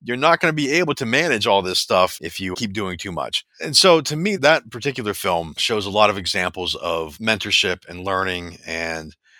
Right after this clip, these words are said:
the dangers of multitasking. Also with the character of Rey, she is somebody that is seeking knowledge, that wants to learn. Luke is this experienced Jedi. She wants to learn from him. I-,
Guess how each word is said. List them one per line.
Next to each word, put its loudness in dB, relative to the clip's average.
the -6
dangers 0
of -6
multitasking. -4
Also 0
with -6
the 0
character 0
of -8
Rey, 4
she 2
is 2
somebody 2
that -2
is -2
seeking -2
knowledge, 2
that -8
wants -4
to -10
learn. -2
Luke -4
is -2
this -2
experienced -4
Jedi. 2
She -2
wants -6
to -8
learn 0
from -10
him. -4
I-, -14